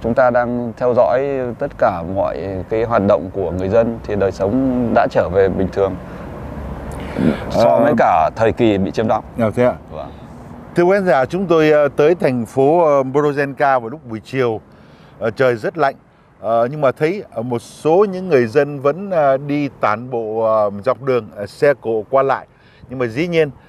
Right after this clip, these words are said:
Speaker 2: ờ, vắng lặng hơn, ờ, so với những cái sinh hoạt bình thường mà những người dân bản xứ, ờ, cho chúng tôi biết. Thưa anh, ờ,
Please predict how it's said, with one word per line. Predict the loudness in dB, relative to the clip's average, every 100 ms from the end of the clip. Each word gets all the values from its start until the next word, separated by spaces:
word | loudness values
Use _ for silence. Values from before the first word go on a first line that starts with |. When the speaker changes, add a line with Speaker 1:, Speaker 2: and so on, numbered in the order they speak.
| -20 -20 -6
Speaker 2:
ờ, | 0 2 2 -4 -20 -18
vắng | -2 0
lặng | 0 -2
hơn, | 0 -2 -2 -10
ờ, | -14
so | -2 2 4
với | 4 2 0
những | -2 -6
cái | -8
sinh | -4
hoạt | -4 -4
bình | -4 0
thường | 2 2 -2 -20 -20 -18
mà | -4 0 0
những | -4 -8
người | -6
dân | -4 -4
bản | -4 -6
xứ, | -6 -6 -2 2
ờ, | 2 0 -8 -2
cho | -2
chúng | -2 -4
tôi | -2
biết. | 0 -2 -4 -20 -20 -20 -2
Thưa | 2
anh, | 2 0 -16 -20 -20 -14
ờ, | 0 2